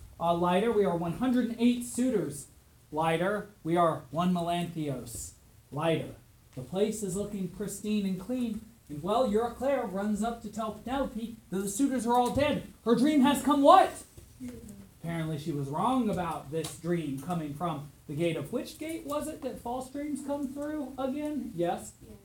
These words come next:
Speaker 1: Ivory Gate. This must have been a gate of horn sort of dream. And so Euryclea runs up to tell Penelope that the suitors are all dead and that Odysseus has returned. I want you just to pause for a moment. You have been waiting for twenty years for your husband to come back.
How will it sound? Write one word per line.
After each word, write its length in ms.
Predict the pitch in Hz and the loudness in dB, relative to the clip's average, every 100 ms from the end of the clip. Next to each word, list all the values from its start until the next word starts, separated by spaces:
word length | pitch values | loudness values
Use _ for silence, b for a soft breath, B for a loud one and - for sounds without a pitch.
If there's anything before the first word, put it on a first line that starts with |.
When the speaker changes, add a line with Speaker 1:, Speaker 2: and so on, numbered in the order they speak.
| - - - - | -20 -20 -20 -6
Speaker 1:
Ivory 520 | 175 196 196 175 170 | -2 0 0 -2 -2
Gate. 200 | 170 143 | 0 0
This 200 | 214 233 | -2 0
must 260 | 196 196 180 | 0 0 -2
have 80 | |
been 220 | 165 170 151 | -4 -4 -6
a 80 | |
gate 240 | 147 165 165 | -6 -6 -6
of 120 | 190 | -8
horn 560 | - 185 226 208 165 143 | -6 -4 0 0 -2 -6
sort 240 | - 147 | -8 -8
of 140 | 131 - | -8 -8
dream. 440 | 160 147 113 98 - - - - - | -8 -6 -8 -10 -18 -20 -20 -16 -8
And 100 | 156 | 0
so 340 | 254 247 - - - - - - - | 4 4 2 -12 -20 -20 -20 -20 -2
Euryclea 520 | 196 277 269 254 254 | 4 4 4 0 0
runs 240 | 226 240 233 | 2 0 0
up 180 | 247 - | 0 -4
to 80 | 214 | -6
tell 240 | 233 226 | -4 -4
Penelope 480 | 196 220 233 - 190 | -2 -2 -2 -2 -4
that 180 | 185 170 | -4 -6
the 60 | |
suitors 400 | - 262 277 240 | -6 -4 -2 2
are 80 | 254 | 4
all 160 | 247 202 | 4 6
dead 180 | 226 | 4
and 140 | 220 202 | 4 0
that 100 | 202 | 2
Odysseus 480 | 180 196 208 202 185 | 2 0 -2 -4 -4
has 100 | 170 | -6
returned. 280 | 175 208 | -6 -4
I 60 | 208 | -4
want 180 | 240 240 | -4 -4
you 60 | |
just 180 | 233 233 | -6 -6
to 80 | 233 | -8
pause 400 | - 240 240 233 | -6 -2 -2 -2
for 120 | 190 | -4
a 40 | 170 | -4
moment. 320 | 143 - - - - - - - _ - - _ - - | -2 -6 -10 -20 -20 -20 -20 -20 _ -20 -20 _ -20 -2
You 160 | 185 285 | 4 4
have 80 | 254 | 4
been 140 | 254 | 4
waiting 260 | 254 262 220 | 4 4 0
for 140 | 196 | -2
twenty 340 | - 262 294 | 0 2 4
years 600 | 294 294 311 285 - - | 6 6 6 4 2 -4
for 160 | - 196 | -4 0
your 100 | 190 | 0
husband 280 | 190 160 165 | 0 -2 -4
to 60 | 175 | -4
come 180 | 165 | -4
back. 240 | 156 139 | -4 -6